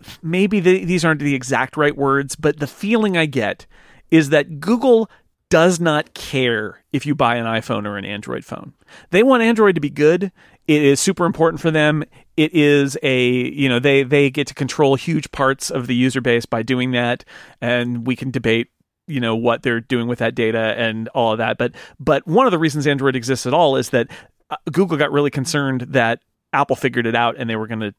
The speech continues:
take over the smartphone market. And, uh, and, and that would potentially shut out Google from people who use smartphones, and that was bad. They've ended up as essentially the Microsoft of the smartphone market, but I would say the same thing applies, which is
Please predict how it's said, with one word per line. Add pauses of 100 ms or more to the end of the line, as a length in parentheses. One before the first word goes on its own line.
take
over
the
smartphone
market. (360)
And, (300)
uh,
and,
and
that
would
potentially
shut
out
Google
from
people
who
use
smartphones,
and
that
was
bad. (200)
They've
ended
up
as
essentially
the
Microsoft
of
the
smartphone
market,
but (320)
I
would
say
the
same
thing
applies,
which
is